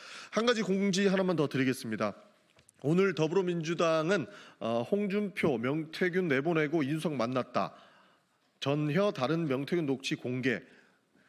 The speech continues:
그러니까 무슨 말씀이냐면, 오늘 홍준표 시장과 복당과 관련된, 어, 녹취록을 지금 십삼 분 지났습니다. 두 시에 더불어민주당이 공개하게 됩니다.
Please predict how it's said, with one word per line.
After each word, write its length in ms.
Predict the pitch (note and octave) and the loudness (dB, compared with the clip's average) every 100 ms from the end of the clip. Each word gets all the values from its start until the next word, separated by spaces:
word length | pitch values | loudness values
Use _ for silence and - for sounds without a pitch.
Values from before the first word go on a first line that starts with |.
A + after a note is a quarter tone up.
| _ | _
그러니까 380 | - C#3+ F3 F3+ - C#3+ | -4 -2 0 -2 -6 -8
무슨 240 | C#3 E3+ | -2 0
말씀이냐면, 580 | D#3+ D#3 D3+ C#3+ F3+ - | 0 0 -2 -2 -2 -2
오늘 520 | C3+ E3+ F3 G3 B2 - - - - | 0 2 2 2 0 -6 -20 -8 -2
홍준표 460 | A3 G#3+ A3 G#3 | 0 0 0 0
시장과 720 | F#3+ - G#3 G3 C#3+ A2 B2+ | 0 0 0 2 2 2 2
복당과 520 | D#3 D3+ A3 A3+ G#3 | -2 0 0 2 2
관련된, 760 | C#3+ D3 D#3+ E3 D#3+ F3 F#3+ D#3 - - - | 2 2 2 2 2 2 0 -4 -12 -18 -8
어, 140 | A2+ | 0
녹취록을 840 | C3 F3+ - G#3 E3+ C#3 F#3 G2 - | 0 2 -2 0 0 2 0 -2 -6
지금 340 | - C#3 D3+ C#3+ | -10 -4 -4 -4
십삼 400 | - - F#3+ F#3 | -6 -4 -2 -2
분 140 | E3+ | -2
지났습니다. 560 | - B2+ - A2 G2+ - - - | -2 -4 -4 -6 -8 -10 -14 -8
두 180 | F3 G#3 | -2 0
시에 420 | - E3+ A#2+ C#3 | 2 2 0 -2
더불어민주당이 580 | A#2+ C3+ B2+ A#2+ B2 A#2 | -8 -6 -4 -4 -4 -4
공개하게 480 | C#3 C#3+ C#3+ B2+ B2 | -4 0 0 0 -4
됩니다. 380 | G2 F#2+ F#2 | -6 -10 -12